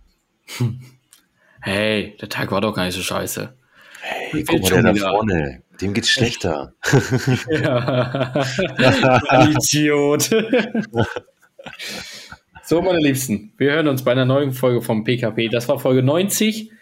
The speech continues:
Speaker 1: Wir sehen uns bald wieder. Road to the one hundred. Bis zum nächsten Mal. Tschüss, Dario.
Speaker 2: Adios.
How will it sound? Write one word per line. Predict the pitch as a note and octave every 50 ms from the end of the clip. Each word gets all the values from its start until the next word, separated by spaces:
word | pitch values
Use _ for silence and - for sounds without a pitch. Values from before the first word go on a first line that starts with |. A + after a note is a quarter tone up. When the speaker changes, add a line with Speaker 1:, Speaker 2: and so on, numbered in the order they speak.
| - - - - _ _
Speaker 1:
Wir | - B2+
sehen | D3+ E3+
uns | D#3+ -
bald | E3+ D3+ C#3+
wieder. | B2+ C3 C3 C3+ C3+ C3+ C3 B2+ - - - - -
Road | A#2+ C3+ D3+ D#3 -
to | - C#3
the | C3 C3+
one | B2 A#2+ A#2 A#2
hundred. | A#2 A2+ A2 G#2+ A2 A2+ - - - _ _ _ _ _ _ _ _ _ _ _ _ _ - - - _ _ _ -
Bis | B2+ A#2+ -
zum | B2+ A#2+
nächsten | A#2 A2+ A2 - - A2
Mal. | G2+ G2+ G2 G2 - _
Tschüss, | - - - F#3 F3 F3
Dario. | - B2 B2 B2 B2 B2 B2 B2 B2+ C3 B2+ - - - - _ -
Speaker 2:
Adios. | - D2+ D#2 D#2 D#2+ - - - - - - - -